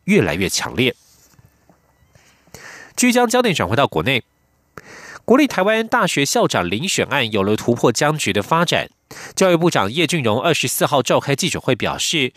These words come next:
教育部不再期待台大校长遴选委员会开会补正程序瑕疵，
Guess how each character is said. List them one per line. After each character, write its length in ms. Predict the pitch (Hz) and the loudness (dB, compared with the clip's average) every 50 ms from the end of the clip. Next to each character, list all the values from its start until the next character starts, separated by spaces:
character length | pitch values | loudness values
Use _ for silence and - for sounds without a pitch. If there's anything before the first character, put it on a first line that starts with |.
| - - - - - | -12 -16 -16 -10 -4
教 180 | - 254 254 226 | 0 2 2 2
育 60 | 208 | 2
部 180 | 180 208 180 143 | 2 2 0 0
不 160 | - 127 - | 2 0 0
再 160 | - 226 196 | 2 0 0
期 200 | - - - 123 | 0 -2 -4 -2
待 160 | - 151 127 | 0 0 0
台 200 | - - - 120 | 0 0 -2 0
大 140 | 127 156 139 | 0 0 0
校 180 | - - 175 143 | 0 2 0 2
长 240 | - 110 92 87 | 2 0 -2 -2
遴 200 | 90 95 117 165 | -2 -4 -4 -4
选 200 | 160 - 156 139 | -2 0 0 0
委 120 | 123 104 80 | 0 -2 -2
员 100 | 78 85 | -2 -6
会 260 | 101 - 175 156 127 - | -4 -2 0 0 0 -2
开 260 | - - 160 160 160 | -2 -2 -2 0 0
会 240 | 143 - 165 135 123 | 0 0 0 0 0
补 220 | - 101 90 82 | -2 -4 -6 -4
正 200 | - 151 139 120 | -2 -2 -2 -2
程 220 | - - - 101 101 | -4 -6 -6 -6 -4
序 220 | 110 - 165 120 | -2 -2 -2 -2
瑕 260 | - - 92 78 - | -2 -2 -2 -2 -2
疵， 340 | - - - 160 160 160 | -4 -2 -2 0 0 0